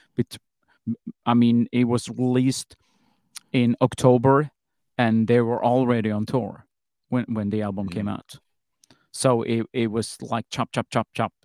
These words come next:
Speaker 1: They had, had to do it, and they had to record it, and I, I'm guessing that's why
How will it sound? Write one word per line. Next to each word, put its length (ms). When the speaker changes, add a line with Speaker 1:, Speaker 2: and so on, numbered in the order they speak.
Speaker 1:
They 100
had, 180
had 220
to 60
do 240
it, 160
and 140
they 60
had 180
to 80
record 400
it, 180
and 280
I, 320
I'm 140
guessing 400
that's 460
why 480